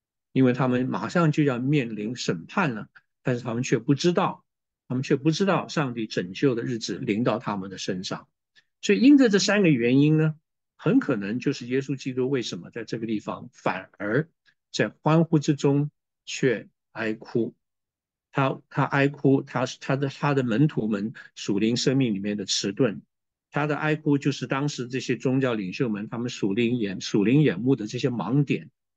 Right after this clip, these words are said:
他更是哀哭这些耶路撒冷所代表的这些仍然不，不清楚他是谁的这些，这些人群，广大的人群，他们的一些盲点。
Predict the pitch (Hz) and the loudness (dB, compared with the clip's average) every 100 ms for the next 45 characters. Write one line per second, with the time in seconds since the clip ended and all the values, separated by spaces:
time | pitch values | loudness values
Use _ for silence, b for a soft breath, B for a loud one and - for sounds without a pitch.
0 | _ _ - 131 - 127 120 123 123 123 | _ _ -6 -2 0 -2 -4 -6 -6 -2
1 | 131 127 151 - - 120 123 120 113 117 | 0 0 -4 -10 -4 2 2 2 0 -4
2 | 110 95 98 - 120 113 92 104 123 117 | -4 -6 -6 -2 -2 -2 -6 -6 -6 -4
3 | 117 110 127 120 127 - 143 139 B B | -2 0 2 0 -2 2 2 0 B B
4 | _ 196 - 196 196 - - 156 160 131 | _ 0 2 2 2 -2 -4 -4 -4 -6
5 | - - 110 170 - - _ _ _ 156 | -2 0 2 2 0 -6 _ _ _ -2
6 | 151 143 131 - 135 135 110 113 151 - | 2 0 0 -4 0 -2 -2 -2 -2 -4
7 | 110 123 107 107 135 127 104 113 123 104 | -6 -6 -8 -6 -6 -4 -4 -4 -4 -8
8 | 110 - 165 131 113 113 110 - 110 98 | -8 -2 2 2 2 -2 -4 -4 -4 -4
9 | 87 120 113 - | -6 -4 -4 -6